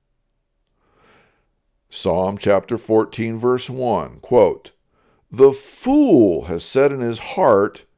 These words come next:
"There is no God. They are corrupt.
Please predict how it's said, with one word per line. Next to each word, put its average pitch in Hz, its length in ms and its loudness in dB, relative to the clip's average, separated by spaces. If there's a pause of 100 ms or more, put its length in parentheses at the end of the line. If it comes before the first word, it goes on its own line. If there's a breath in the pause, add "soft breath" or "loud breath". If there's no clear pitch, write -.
(160)
"There 127 300 4
is 135 440 0
no 120 400 2
God. 120 680 0 (880)
They 180 100 -2
are 208 80 2
corrupt. 208 800 -2